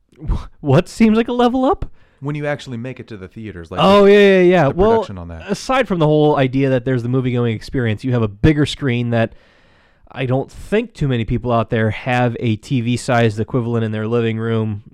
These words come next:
Speaker 1: theater room, whatever the case is, but you have the ginormous screen. You have,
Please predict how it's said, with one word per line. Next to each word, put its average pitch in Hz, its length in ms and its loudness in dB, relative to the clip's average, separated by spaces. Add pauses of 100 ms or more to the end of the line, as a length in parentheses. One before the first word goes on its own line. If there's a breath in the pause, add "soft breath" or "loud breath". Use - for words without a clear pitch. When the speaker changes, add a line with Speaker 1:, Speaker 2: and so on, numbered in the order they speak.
Speaker 1:
theater 113 460 -4
room, 110 320 0
whatever 110 420 -2
the 104 100 -6
case 107 320 -8
is, 120 100 -6
but 117 200 -8
you 131 120 -6
have 147 220 -6
the 127 260 -8
ginormous 127 600 -6
screen. 143 400 -6
You 131 80 -4
have, 127 260 -2